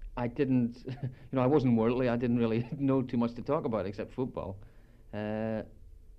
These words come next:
and I just, the whole thing was a very, very weird situation. And, and the funny thing was, I did feel like opting out, uh, you know, to get away from it. Uh, but I had to make this, did I opt out and leave the one thing that I loved behind?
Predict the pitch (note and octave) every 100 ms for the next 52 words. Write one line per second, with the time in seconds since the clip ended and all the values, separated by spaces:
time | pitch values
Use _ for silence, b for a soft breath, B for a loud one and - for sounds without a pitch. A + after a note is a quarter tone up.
0 | - C3+ C#3 D#3 F#3+ - - - - -
1 | - C3+ B2+ G3+ G3 D#3+ C#3 A#2 G#2+ A2+
2 | C3+ B2 A#2 A#2 G#2+ A2 A2 G#2+ - F2
3 | D#2+ G2+ G2 G2+ - b b b b b
4 | A2+ A2 A2+ A2 A2+ G#2+ F3+ F3+ D3+ B2
5 | A#2 A2+ G#2+ - - - A#2+ A#2+ F3+ E3+
6 | - A#2 G#2+ G2+ - - - G#2 G#2+ A2
7 | G2 F2 - - - - A2+ G2 G2+ G#2
8 | G2+ G#2+ G2+ F#2+ F#2 - b b b b
9 | b - - A2 A2 A2 A2 - - G#2
10 | - C3+ C#3+ C3+ A#2+ A2+ A2+ - - A#2
11 | G#2+ A2+ - G#2+ A2 A2 G#2+ A2+ A2 G2+
12 | - A2 G#2+ B2 A#2+ G#2+ G2 G2 G#2 G2
13 | G2+ F#2+ E2+ G2 G#2+